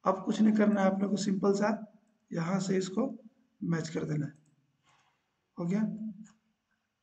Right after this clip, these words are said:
इधर। और नीचे में इसको, sorry,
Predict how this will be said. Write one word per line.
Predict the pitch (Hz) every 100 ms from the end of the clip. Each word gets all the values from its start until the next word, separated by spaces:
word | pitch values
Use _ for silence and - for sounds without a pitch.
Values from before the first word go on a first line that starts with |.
| _ _ _ -
इधर। | 202 190 - - - - - - _ _
और | 185 226 220
नीचे | 190 - 262
में | 220 196 - - - - - _ _ _ _ _ _ _ _ _ _ _ _
इसको, | - 170 170 - 226 262 - - - - - - _ _ _ _ _ _ _ _ _ _ -
sorry, | - 175 147